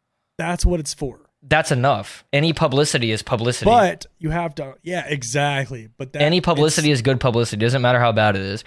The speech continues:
Speaker 1: I, I wanna apologize to step in here and, and separate this segment. But it smells like a man just shat out fucking cologne because this fucking dude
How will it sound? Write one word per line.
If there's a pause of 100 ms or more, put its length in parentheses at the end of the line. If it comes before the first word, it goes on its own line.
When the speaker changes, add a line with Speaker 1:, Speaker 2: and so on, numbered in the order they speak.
(180)
Speaker 1:
I,
I
wanna
apologize
to
step
in
here
and, (160)
and
separate
this
segment. (1040)
But
it
smells
like
a
man
just
shat
out (1300)
fucking
cologne
because
this
fucking
dude